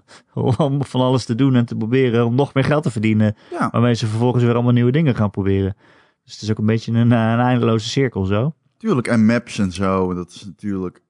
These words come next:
Speaker 2: crazy. En dat bestaat bij de gratie van iemand bedenkt het en we doen het gewoon. Alleen op het moment dat er zoveel ontslagen vallen, ben ik, sta ik daar wel iets anders in. Tenminste, ja, ontslagen, ze zeggen we gaan ze repurposen. Maar wat dat dan betekent, dat weet ik ook niet.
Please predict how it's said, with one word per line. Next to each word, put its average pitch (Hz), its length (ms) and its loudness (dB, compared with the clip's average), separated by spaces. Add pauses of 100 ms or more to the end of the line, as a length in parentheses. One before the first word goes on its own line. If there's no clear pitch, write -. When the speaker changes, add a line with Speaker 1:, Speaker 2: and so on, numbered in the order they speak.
(220)
Speaker 2:
crazy. 95 500 -4 (200)
En 92 340 -6 (160)
dat - 420 -10
bestaat 101 440 -4
bij 98 100 -4
de 85 60 -8
gratie 101 340 -6
van 101 100 -6
iemand 98 220 -4
bedenkt 95 300 -4
het 101 100 -12
en 95 80 -2
we 87 80 -2
doen 127 140 -6
het 143 160 -2
gewoon. 65 340 -12 (880)
Alleen 107 280 0
op 92 60 -4
het 113 80 2
moment 113 220 4
dat 107 120 -6
er 101 60 -12
zoveel 104 300 -2
ontslagen 113 580 -8
vallen, 90 320 -4
ben 101 160 0
ik, 104 180 -4
sta 113 220 -6
ik 113 80 -4
daar 110 100 0
wel 107 180 0
iets 120 180 -8
anders 113 240 -2
in. 98 60 -8
Tenminste, 123 300 -2
ja, 120 140 0
ontslagen, 131 500 -2
ze 117 100 -4
zeggen 120 320 -2
we 110 60 -8
gaan 117 140 0
ze 110 180 -4
repurposen. 110 800 -4
Maar 92 160 -2
wat 95 120 -2
dat 101 120 -10
dan 104 120 -2
betekent, 101 440 -2
dat 104 100 -10
weet 104 160 -2
ik 101 100 -8
ook 107 180 -6
niet. 135 160 -14